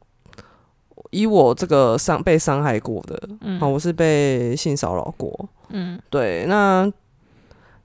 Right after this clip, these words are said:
Speaker 1: 呃，那个故事的细节我就不讲了，反正总之我就是有被亲脸颊，
Speaker 2: 嗯。
Speaker 1: 然后被抠手心，然后被搂腰。
Speaker 2: 我也有。
Speaker 1: 干嘛啦？我们是情侣。<laughs> 而且你说你不喜欢，我就没有了。
Speaker 2: 好啦，好啦。
Speaker 1: 嗯。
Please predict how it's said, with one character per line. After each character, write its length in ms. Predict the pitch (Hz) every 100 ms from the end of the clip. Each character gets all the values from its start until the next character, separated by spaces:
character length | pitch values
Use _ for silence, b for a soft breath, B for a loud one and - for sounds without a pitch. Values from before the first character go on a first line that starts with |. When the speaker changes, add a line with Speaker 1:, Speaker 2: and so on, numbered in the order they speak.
| - - -
Speaker 1:
呃， 320 | 254 269 254
那 100 | 269
个 80 | 285
故 180 | - 285
事 140 | 269 262
的 120 | 226
细 220 | - 220
节 140 | 175
我 60 | 127
就 100 | 175
不 140 | 175
讲 220 | 175 - 52
了， 140 | 55
反 160 | - 175
正 160 | 226
总 180 | 208 190
之 160 | 151 165
我 80 | 131
就 120 | 147
是 160 | 156
有 120 | 123 82
被 180 | 151
亲 240 | 127 - 117
脸 160 | 104 -
颊， 400 | - - - 220 _ -
Speaker 2:
嗯。 380 | 214 196 185 190
Speaker 1:
然 120 | 156
后 80 | 160
被 140 | 165 156
抠 220 | - 127
手 180 | - -
心， 400 | - - 202 214 _ - _
然 100 | -
后 60 | 131
被 140 | 139
搂 200 | 113 57 76
腰。 360 | 64 50 196 202
Speaker 2:
我 100 | 214
也 180 | 196 196
有。 200 | 175 - _ _ _ _ b b -
Speaker 1:
干 140 | 147
嘛 160 | 127 117 -
啦？ 100 | -
我 80 | 302
们 120 | 165
是 80 | 359
情 440 | - 466 147 170
侣。 280 | 190 143 143 226 220 254 254 - 240
<laughs> 640 | 233 - 233 - - -
而 80 | 254
且 180 | - 494
你 100 | 180
说 140 | -
你 80 | 202
不 100 | 185
喜 140 | - 165
欢， 100 | 175
我 60 |
就 80 | 160
没 220 | 170 104
有 100 | 123
了。 220 | - -
Speaker 2:
好 100 | 151 202
啦， 200 | 185 170
好 120 | 160
啦。 160 | 165
Speaker 1:
嗯。 100 | -